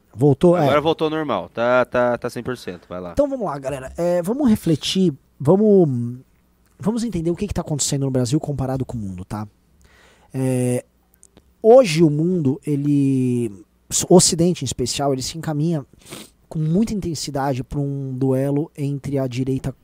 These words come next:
Speaker 1: ah, populista e a esquerda identitária. E a gente tem que entender um pouco esses dois blocos, porque é impressionante como, mesmo num país em que a política é feita de forma arcaica, mesmo num pu-, país que,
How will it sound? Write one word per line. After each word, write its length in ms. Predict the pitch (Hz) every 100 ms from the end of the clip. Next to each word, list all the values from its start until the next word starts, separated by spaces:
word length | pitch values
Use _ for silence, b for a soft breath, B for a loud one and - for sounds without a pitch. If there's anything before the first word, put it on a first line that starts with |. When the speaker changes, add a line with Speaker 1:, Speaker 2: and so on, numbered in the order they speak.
| _ -
Speaker 1:
ah, 180 | 120 113
populista 640 | 127 147 127 135 - 147
e 120 | 135
a 40 | 131
esquerda 360 | - 143 131
identitária. 520 | 127 127 - 117 98 104 _ _ _ _ _ _ _ _ _ _ _ - B B B B -
E 100 | 240
a 40 |
gente 120 | 220
tem 100 | 226
que 120 | 208
entender 320 | 226 208 202 220
um 100 | 226
pouco 240 | 196 175
esses 140 | 156
dois 200 | 131 127
blocos, 360 | 113 135 165 -
porque 440 | - 147 180 160 - -
é 80 | 185
impressionante 540 | 196 226 - 202 -
como, 340 | 196 185 160 -
mesmo 300 | 165 226 247
num 100 | 214
país 320 | 185 160 160
em 60 | 156
que 80 | 151
a 20 |
política 600 | 147 147 - 160 - -
é 80 | 123
feita 260 | - 143 131
de 80 | 123
forma 320 | - 131 131
arcaica, 600 | 117 - 123 113 - - b b b b -
mesmo 260 | 202 226
num 120 | 233 208
pu-, 200 | 175 170
país 600 | 143 151 151 185 - -
que, 520 | - 160 156 151 156